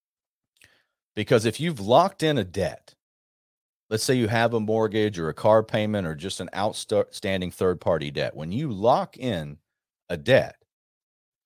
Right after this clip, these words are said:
and the money supply increases because of either printing by the central bank, right, or a catastrophic ri-, rise in prices, all, anything that can happen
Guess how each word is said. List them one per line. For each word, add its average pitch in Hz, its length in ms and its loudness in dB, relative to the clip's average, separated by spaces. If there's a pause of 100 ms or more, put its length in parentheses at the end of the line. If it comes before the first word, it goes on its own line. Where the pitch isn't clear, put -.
(400)
and 107 260 2
the 107 40 0
money 123 320 4
supply 117 460 0
increases 104 600 -6
because 85 440 -4
of 82 200 -6
either 80 500 -6
printing 104 460 -2
by 82 180 2
the 78 320 -4
central 101 380 -4
bank, 107 340 0 (1400)
right, 95 320 0
or 82 380 -4 (180)
a 78 300 -8
catastrophic 90 760 -2
ri-, 82 240 -8
rise 82 360 -2
in 76 100 -10
prices, 117 440 2
all, 113 320 4
anything 123 360 -6
that 87 120 -8
can 87 100 -10
happen 85 340 -4